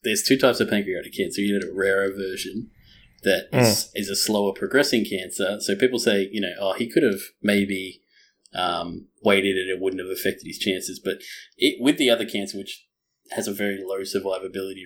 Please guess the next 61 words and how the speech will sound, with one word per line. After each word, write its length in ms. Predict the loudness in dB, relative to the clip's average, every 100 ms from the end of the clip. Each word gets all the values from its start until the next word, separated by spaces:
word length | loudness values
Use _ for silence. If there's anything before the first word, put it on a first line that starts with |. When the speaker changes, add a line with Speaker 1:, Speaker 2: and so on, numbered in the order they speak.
| -14
Speaker 1:
rate, 300 | -12 -10 -12 _ -4
they 180 | 0 0
would 140 | 2
have 120 | 4 6
it 40 |
Speaker 2:
Mm. 80 | 6
Speaker 1:
on 60 |
the 60 | 4
table 300 | 2 0 -2
the 80 | -12
next 240 | -10 -10
day. 280 | -8 -10 -6
With 220 | 0 0 2
the 80 | 0
cancer 340 | 2 2 4
he 80 | 4
Speaker 2:
Yeah. 120 | 4
Speaker 1:
had, 320 | -2 -10 -12 _ _ _ -6
they've 120 | 2
got 100 | 4
a 40 | 6
bit 140 | 4
more 120 | 4 0
time 380 | -2 -2 -2 -6
to 100 | -10
be 100 | -14
flexible, 720 | 0 0 4 2 2 -2 -2
but 200 | 0 0
they 120 | 0
would 140 | -4 -6
still 260 | -4 -4
be 160 | -4 -10
like, 200 | -10 -12 _ -12
you 120 | -8
know, 60 | -8
"It's 140 | -6
very 180 | 2 2
survivable 600 | 2 2 2 0 -2 -6
if 120 | -4
we 100 | -6
get 140 | -4 -8
on 120 | -6
top 200 | -2 -2
of 80 | -4
it." 80 | -10 -20 -20 -20 -4
He 120 | 2
waited 300 | 6 6 6
Speaker 2:
Yeah. 100 | 6
Speaker 1:
nine 200 | 4 4
months, 520 | 4 2 0 -8 -10 2
um, 540 | 4 4 2 0 -4 -6
and 480 | -2 -2 -2 -4 0
then 220 | 2 4
he 140 | 2
said 160 | 2 2
he 100 | 0
regretted 460 | -4 -2 0 2 0
waiting 300 | -2 -2 -4
nine 240 | -4 -6 -6
months. 380 | -6 -6 -6 -16 _ 0
Speaker 2:
Uh-huh. 380 | 2 6 4